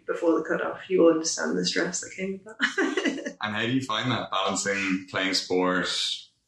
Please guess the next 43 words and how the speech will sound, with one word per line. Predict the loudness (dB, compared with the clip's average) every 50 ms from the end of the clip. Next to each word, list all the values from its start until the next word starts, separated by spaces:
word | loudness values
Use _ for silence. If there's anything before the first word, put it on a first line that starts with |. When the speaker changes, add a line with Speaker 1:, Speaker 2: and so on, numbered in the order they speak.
| _ _ -20 -20 -20 _ _ -6
Speaker 2:
um, | -4 -2 0 0 0 2 2 2 2
studying? | 0 -2 -2 -2 -2 0 0 2 2 2 2 2 2 2 2 2 0 0 -2
Are | -4 -2
you | 0 0 2 2
working | 0 0 0 0 2 2 4 4 2
as | 0 0 0
well, | 0 0 2 2 2 2 2
or? | 2 2 2
Speaker 1:
Um, | 2 2 2 2 2 0 0
yeah, | 0 2 2 2
I | 2
was | 2 0 0 2
mostly, | 2 2 2 2 2 0 0 0 0 0 -2 -2 -2
um, | 0 0 2 2 0 -2 -4 -10 -14 -20 -20 _ _
but | -6 -6
I've | -2 0
got | 0 0
a | 2
new | 2 4
job | 4 2 2 2
starting | -2 -2 -2 -2 0 2
on | 4
the | 4 6
eleventh | 6 4 4 2 -4
of | -6
March, | -8 -6 -6 -2 -2 -2
so | -4 -4
I've | -4 -2
got | 0 2
a | 2
little | 2 0 0
bit | -2 -4 -6
of | -8 -8
time | -8 -6 -4 -4
off | -6 -6 -6
now. | -4 -4 -2 -2 -4 -6 -8 -12 _ -2
But, | 2 4 6 6
um, | 6 6 6 4 2 0 -2 -4 -4 -8 _ _ _ _ _ _ _ _ _ _ _ _ _ _
it's | -2 -2 0
by | 0 0 2
no | 2 2 4
means | 4 4 4 4 4 4
easy. | 4 4 2 2 0 -2 -2 -4 -10